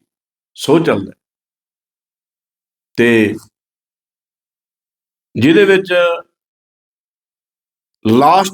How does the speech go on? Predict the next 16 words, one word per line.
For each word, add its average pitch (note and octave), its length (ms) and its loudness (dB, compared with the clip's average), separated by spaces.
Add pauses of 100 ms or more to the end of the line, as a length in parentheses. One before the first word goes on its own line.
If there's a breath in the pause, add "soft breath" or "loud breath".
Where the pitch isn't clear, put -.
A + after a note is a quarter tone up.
(160)
ਤੇ D3+ 340 -6 (1700)
ਸਵਾਲ C3+ 720 -2
ਦਾ C#3+ 140 -2
ਜਵਾਬ B2 440 -2
ਦੇਣ B2 200 -4
ਵਾਲੇ A2+ 320 -6
ਨੂੰ A2+ 340 -16 (220)
ਸਾਢੇ F3 600 -4
ਸੱਤ - 540 -8
ਕਰੋੜ A2+ 380 -6
ਰੁਪਇਆ G#2 540 -6 (640)
ਮਿਲਦਾ F#2 320 -4
ਹੈ। - 100 -20 (1800)
ਤੇ B2 100 0
ਇਹ D3+ 420 0 (1900)
ਸ਼ੋਅ E3+ 580 0